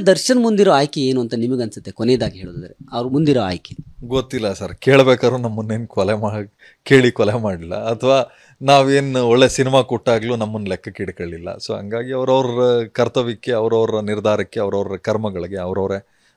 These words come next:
Speaker 2: ಪಾಲ್ದಾರರು, ಅವ್ರವ್ರೇ ಜವಾಬ್ದಾರರು ಸರ್. ಅದೇನೋ ಅವ್ರಿಗೆ ಬಿಟ್ಟಿರೋದು ಸರ್. ಸಿನಿಮಾ ಮಾಡ್ತಾರೋ ಮಾಡಲ್ವೋ, ಇನ್ನೊಂದು ಮತ್ತೊಂದು ಅವ್ರಿಗೆ ಬಿಟ್ಟಿರೋದು. ನಾವ್ ಯಾಕೆ ಸರ್ ಹೇಳೋಣ? ಇವಾಗ ನಾವೆಲ್ಲ, ನಾನು ಹೇಳಿದ್ನಲ್ಲ, ನಾವೆಲ್ಲ ಒಂಥರ ಭೂಮಿ ಮೇಲೆ ಇದೀವಿ, ಅವ್ರು ಆಕಾಶದಲ್ಲಿ ಇದ್ದಾರೆ, ಅವ್ರು ಅಲ್ಲೇ ಇರ್ಲಿ, ನಾವ್ ಇಲ್ಲೇ ಇರ್ತೀವಿ ಸರ್.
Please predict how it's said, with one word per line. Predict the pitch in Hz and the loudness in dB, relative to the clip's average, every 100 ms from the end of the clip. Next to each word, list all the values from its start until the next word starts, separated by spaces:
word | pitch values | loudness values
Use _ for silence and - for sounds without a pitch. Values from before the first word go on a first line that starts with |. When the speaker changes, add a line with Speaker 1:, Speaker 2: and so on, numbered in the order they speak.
| _ _ | _ _
Speaker 2:
ಪಾಲ್ದಾರರು, | 117 110 98 90 117 110 | 2 2 0 -6 -4 -4
ಅವ್ರವ್ರೇ | 95 95 92 107 92 - - - _ _ _ | -2 -2 -2 -4 -6 -8 -14 -20 _ _ _
ಜವಾಬ್ದಾರರು | 107 110 95 87 - | 0 0 0 -10 -10
ಸರ್. | - - - - _ - | -14 -14 -18 -20 _ -18
ಅದೇನೋ | 101 110 127 131 | -14 -8 -4 2
ಅವ್ರಿಗೆ | 123 127 | 4 4
ಬಿಟ್ಟಿರೋದು | 110 110 - 104 92 | 2 -4 -2 -4 -4
ಸರ್. | - 92 - | -6 -10 -10
ಸಿನಿಮಾ | 98 92 90 | -10 -8 -8
ಮಾಡ್ತಾರೋ | 87 90 87 87 87 | -8 -10 -10 -10 -10
ಮಾಡಲ್ವೋ, | 87 92 95 90 82 85 92 _ - - _ | -8 -6 -6 -6 -8 -12 -14 _ -20 -20 _
ಇನ್ನೊಂದು | 117 120 110 98 | -4 -2 -2 -2
ಮತ್ತೊಂದು | 95 90 104 95 | -6 -8 -8 -4
ಅವ್ರಿಗೆ | 90 95 | -4 -4
ಬಿಟ್ಟಿರೋದು. | 90 - 90 87 | -8 -10 -12 -10
ನಾವ್ | 87 90 | -10 -6
ಯಾಕೆ | 92 104 - | -4 -4 -4
ಸರ್ | 110 | -4
ಹೇಳೋಣ? | 104 104 | -4 -6
ಇವಾಗ | 107 104 101 | -6 -6 -4
ನಾವೆಲ್ಲ, | 104 104 104 107 - _ - _ _ | -2 -2 0 -2 -4 _ -20 _ _
ನಾನು | 123 | 0
ಹೇಳಿದ್ನಲ್ಲ, | 131 123 107 104 | 2 2 2 -2
ನಾವೆಲ್ಲ | 104 101 104 110 | -2 -2 -2 -2
ಒಂಥರ | 104 107 110 104 | -2 -2 0 0
ಭೂಮಿ | 98 117 117 | -2 -4 -4
ಮೇಲೆ | 104 92 | -6 -8
ಇದೀವಿ, | 98 120 | -8 -6
ಅವ್ರು | 95 | -6
ಆಕಾಶದಲ್ಲಿ | 90 95 - - 87 | -8 -12 -16 -16 -14
ಇದ್ದಾರೆ, | 90 98 | -12 -10
ಅವ್ರು | 104 | -8
ಅಲ್ಲೇ | 98 113 | -8 -8
ಇರ್ಲಿ, | 113 139 | -10 -12
ನಾವ್ | 131 92 | -14 -14
ಇಲ್ಲೇ | 82 82 | -14 -16
ಇರ್ತೀವಿ | 82 _ - | -18 _ -20
ಸರ್. | - | -20